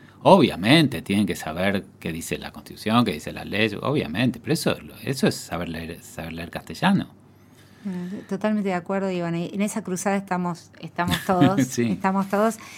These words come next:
Speaker 1: Sí.
Speaker 2: Y bueno, te, te cambio, te cambio de
Speaker 1: Dale.
Speaker 2: tema, porque tenés muchos temas también, entonces queríamos tu opinión, eh,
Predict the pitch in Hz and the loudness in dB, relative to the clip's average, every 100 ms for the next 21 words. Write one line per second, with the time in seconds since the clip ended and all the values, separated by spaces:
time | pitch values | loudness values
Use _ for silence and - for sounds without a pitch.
0 | - 220 208 - 220 240 220 254 - 226 | -10 -8 -4 4 8 8 8 4 2 6
1 | 277 320 330 - 226 233 285 311 285 196 | 6 6 4 0 0 0 2 2 2 4
2 | 269 302 311 311 - 175 196 202 254 285 | 6 6 6 2 -12 -6 -2 2 4 4
3 | 311 - 294 294 294 294 262 233 277 294 | 4 2 0 0 2 2 4 4 4 4
4 | 285 - 226 247 247 269 269 - 220 226 | 2 2 2 4 2 0 -2 -2 2 2
5 | 233 220 220 190 202 226 247 254 - - | 2 2 0 2 2 4 2 0 -6 -20
6 | - - - - - 196 185 175 170 175 | -20 -20 -20 -8 0 2 4 2 2 0
7 | 175 | -2